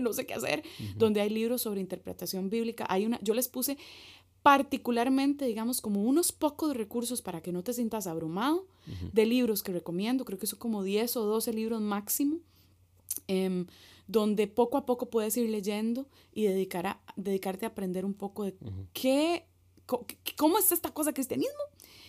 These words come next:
Speaker 1: y eso tal vez te puede ayudar a empezar a considerar por lo menos un poco
Speaker 2: Ujú.
Speaker 1: más de dónde es que veni-, viene nuestra enseñanza, eh, en particular,
Speaker 2: Ujú.
Speaker 1: y
Speaker 2: Y
Speaker 1: puedes compararla con las otras perspectivas.
Speaker 2: Exactamente.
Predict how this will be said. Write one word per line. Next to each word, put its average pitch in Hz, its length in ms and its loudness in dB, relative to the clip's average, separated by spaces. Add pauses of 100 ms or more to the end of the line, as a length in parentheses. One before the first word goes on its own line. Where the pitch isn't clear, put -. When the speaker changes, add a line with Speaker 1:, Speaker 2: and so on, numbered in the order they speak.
(100)
Speaker 1:
y 220 180 0
eso 220 200 0
tal 214 180 -4
vez 202 140 -4
te 220 80 -4
puede 202 200 -4
ayudar 180 540 -4
a 180 380 -4 (320)
empezar 196 340 -4
a 180 80 -6
considerar 180 480 -6
por 196 120 -6
lo 180 60 -4
menos 180 200 -4
un 185 80 -8
poco 180 300 -10
Speaker 2:
Ujú. 180 80 -2
Speaker 1:
más 180 440 -2 (220)
de 208 120 4
dónde 214 220 0
es 254 100 -2
que 262 100 -2
veni-, 208 260 -2
viene 214 300 0
nuestra 202 280 -4
enseñanza, 170 560 -6 (300)
eh, 170 220 -6
en 156 160 -8
particular, 196 580 -6
Speaker 2:
Ujú. 110 260 -4 (140)
Speaker 1:
y - 280 6
Speaker 2:
Y - 20 0
Speaker 1:
puedes 269 240 4
compararla 185 500 -4
con 196 220 -4
las 175 120 -6
otras 180 380 -6 (880)
perspectivas. 220 720 -6 (120)
Speaker 2:
Exactamente. 101 720 -4